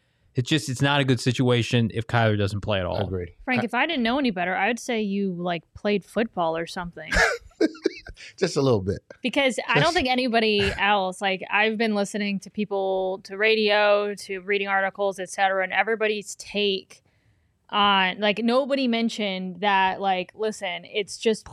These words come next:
Speaker 3: it's just because they're trying to, like, protect them in practice and
Speaker 2: Mm-hmm.
Speaker 3: they still need to get their guys
Speaker 1: You
Speaker 3: reps
Speaker 2: Nope.
Speaker 3: and they need somebody
Speaker 2: Yep.
Speaker 3: else in
Speaker 2: Literally
Speaker 3: there.
Speaker 2: need
Speaker 1: You
Speaker 2: that.
Speaker 1: literally tur-,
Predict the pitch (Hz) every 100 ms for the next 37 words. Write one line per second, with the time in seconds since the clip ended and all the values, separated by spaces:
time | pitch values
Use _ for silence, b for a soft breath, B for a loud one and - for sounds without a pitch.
0 | - 220 202 - 233 - 233 196 226 208
1 | 196 202 - 220 202 196 196 196 b b
2 | b - 214 202 - - _ _ - -
3 | - 262 254 240 254 233 226 226 233 202
4 | 233 220 - 214 208 196 - 226 214 208
5 | 190 202 202 190 190 135 127 147 151 202
6 | 208 196 190 208 196 185 180 - 185 180
7 | 143 113 107 98 92 87 127 127 143 147
8 | 151 147 127 127 131